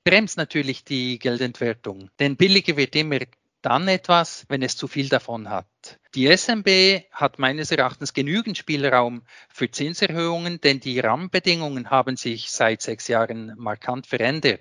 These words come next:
Ursprünglich hatte sie versucht, mit tiefen Zinsen den Franken zu schwächen, damit importierte Güter nicht allzu billig sind und damit nicht deflationäre Tendenzen in die Schweiz kommen.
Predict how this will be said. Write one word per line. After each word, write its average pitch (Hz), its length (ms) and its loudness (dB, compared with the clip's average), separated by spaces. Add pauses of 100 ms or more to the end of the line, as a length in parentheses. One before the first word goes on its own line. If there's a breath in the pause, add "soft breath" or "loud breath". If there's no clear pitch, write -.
Ursprünglich 208 640 0
hatte 139 220 -2
sie 143 220 -6
versucht, 190 680 -4
mit 131 200 -4
tiefen 196 360 -4
Zinsen 147 360 -2
den 113 160 2
Franken 135 400 0
zu 117 160 -2
schwächen, 143 600 2 (340)
damit 147 340 0
importierte 156 720 -2
Güter 170 380 -4
nicht 117 260 -6
allzu 156 400 0
billig 208 380 -2
sind 202 420 -2 (460 loud breath)
und 160 400 -4
damit 139 540 0
nicht 156 500 -4
deflationäre 127 800 0
Tendenzen 131 640 -2
in 131 140 -2
die 123 100 -6
Schweiz 110 400 2
kommen. 95 420 -8